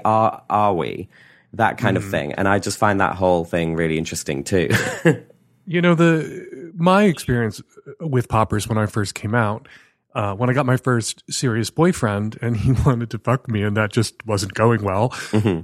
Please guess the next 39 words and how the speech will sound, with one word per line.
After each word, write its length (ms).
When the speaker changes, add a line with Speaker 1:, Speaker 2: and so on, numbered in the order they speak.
Speaker 2:
uh, 220
Speaker 1:
Mm-hmm. 380
Speaker 2:
was 180
he 440
took 220
me 100
down 240
to 100
the, 560
the 100
gay 140
bookstore 320
in 60
our 100
college 380
town 200
and 100
we 120
got 240
poppers 420
and 80
they 60
were 120
sort 320
of 160
<laughs> 100
training 400
wheels. 520
Speaker 1:
Right. 320
Speaker 2:
Uh, 420
Speaker 1:
Yeah. 280
Speaker 2:
and 340
we 120
used 400
them 360
until, 640
you 80
know, 180
I 220